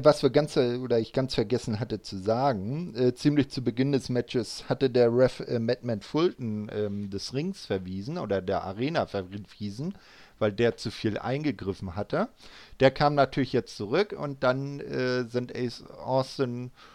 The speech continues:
und Madman Fulton wollten gemeinsam auf Eddie Edwards los und den noch ein bisschen vertrimmen, weil er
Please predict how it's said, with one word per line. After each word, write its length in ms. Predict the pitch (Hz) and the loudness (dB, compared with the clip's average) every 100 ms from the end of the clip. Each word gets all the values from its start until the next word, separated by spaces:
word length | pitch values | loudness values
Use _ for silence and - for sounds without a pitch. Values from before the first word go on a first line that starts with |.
| - - | -20 -8
und 320 | 123 117 113 | -2 -2 -2
Madman 480 | - 123 131 135 117 | -2 -2 -2 -2 -4
Fulton 480 | - 127 127 131 120 | -4 2 2 2 0
wollten 520 | 117 120 - 120 117 | 2 0 -2 -8 -6
gemeinsam 680 | 113 107 113 123 113 113 113 | -4 -2 -2 -2 0 -2 -2
auf 320 | 104 101 - | -4 -4 -8
Eddie 260 | - 117 110 | -6 -4 -2
Edwards 500 | 113 - 104 92 - | -4 -4 -2 -2 -2
los 360 | 120 156 190 - | 0 2 2 0
und 160 | 120 | -4
den 120 | 117 113 | -2 0
noch 160 | 110 | -2
ein 80 | 110 | -4
bisschen 240 | - 117 | -6 -8
vertrimmen, 600 | 104 92 - - 151 165 | -6 -8 -6 -2 0 0
weil 220 | 139 110 110 | 2 2 2
er 520 | - 104 101 101 | 2 2 4 2